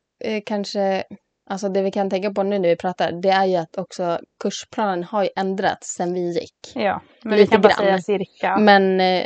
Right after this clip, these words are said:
Speaker 1: ja.
Speaker 2: Alltså cirka upplägget i första året är ju att du ska lära av läromästare.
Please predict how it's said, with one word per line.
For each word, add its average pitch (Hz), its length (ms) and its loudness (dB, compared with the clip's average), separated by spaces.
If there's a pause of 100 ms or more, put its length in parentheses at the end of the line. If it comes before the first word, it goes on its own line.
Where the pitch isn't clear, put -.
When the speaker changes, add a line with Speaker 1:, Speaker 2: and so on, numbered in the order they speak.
(120)
Speaker 1:
ja. 180 160 2 (400)
Speaker 2:
Alltså 208 180 0
cirka 208 280 0
upplägget 202 420 -2
i - 40 -10
första - 320 -6
året 190 220 0
är 175 100 0
ju 175 120 -4
att 175 120 -8
du 190 100 -6
ska - 180 -8
lära 175 520 0
av 170 100 -2
läromästare. 170 680 -6